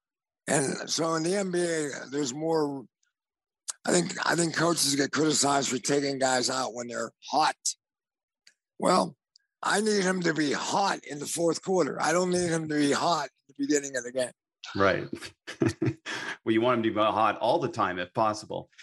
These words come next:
Speaker 2: And I, I think
Speaker 1: Right.
Speaker 2: that also connects back to, uh, maybe on the defen-, sometimes taking a player out 'cause they have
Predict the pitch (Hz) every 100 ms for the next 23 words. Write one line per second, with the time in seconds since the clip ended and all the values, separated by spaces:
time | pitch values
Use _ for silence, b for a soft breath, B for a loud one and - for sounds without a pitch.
0 | B 165 170 156 185 196 165 151 156 160
1 | 151 135 127 131 - 123 127 - 127 120
2 | 113 110 127 120 117 120 117 113 107 104
3 | 165 170 - - 120 113 127 - 139 147
4 | 135 - 135 131 120 113 117 113 113 107
5 | 120 113 107 104 104